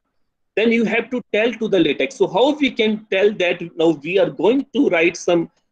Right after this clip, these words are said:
mathematical formula in the inline mode? So for that, in the LaTeX, there are different,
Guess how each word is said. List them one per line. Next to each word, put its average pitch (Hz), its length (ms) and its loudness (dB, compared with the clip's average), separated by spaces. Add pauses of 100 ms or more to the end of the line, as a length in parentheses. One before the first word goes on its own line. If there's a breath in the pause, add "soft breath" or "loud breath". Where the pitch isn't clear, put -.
(120)
mathematical 202 760 2
formula 156 720 2
in 151 140 -2
the 160 240 2
inline 131 440 2
mode? 123 240 4 (460)
So 214 220 -4
for 262 380 0
that, 185 420 -2 (400)
in 175 160 0
the 175 100 2
LaTeX, 160 580 0 (580)
there 185 180 0
are 185 180 -2
different, 214 640 -4